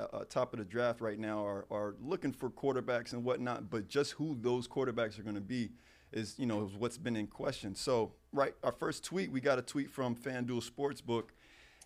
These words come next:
and Will Levis, he, he's the topic of,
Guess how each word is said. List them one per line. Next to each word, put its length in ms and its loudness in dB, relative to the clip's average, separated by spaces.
and 500 6
Will 220 6
Levis, 440 6
he, 200 0
he's 160 2
the 100 -2
topic 480 2
of, 320 2